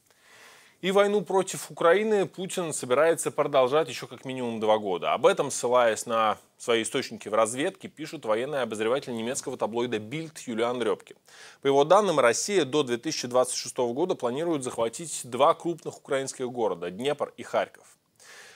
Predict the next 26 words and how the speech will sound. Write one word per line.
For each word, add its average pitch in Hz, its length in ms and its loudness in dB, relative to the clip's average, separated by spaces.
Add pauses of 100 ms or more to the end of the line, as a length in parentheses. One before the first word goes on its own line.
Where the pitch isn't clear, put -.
(140)
Российские 185 480 2
власти, 208 340 4
как - 140 -10
пишет - 300 -12
Рёбке, 170 340 2
рассчитывают 139 580 2
на 143 80 -4
снижение 147 640 0
поддержки 120 480 -4
Украины 113 480 2
Западом 131 760 2
и 127 120 -2
на 156 180 -4
имитацию 147 580 -2
мирных 135 380 -6
переговоров, 139 680 4
чтобы 90 360 -8
ввести 107 480 -6
мировое 110 480 2
сообщество 117 500 -2
в 104 80 -8
заблуждение 143 680 -4
относительно 98 500 -10
мирных 120 480 -6
намерений 95 480 -4
России. - 460 -6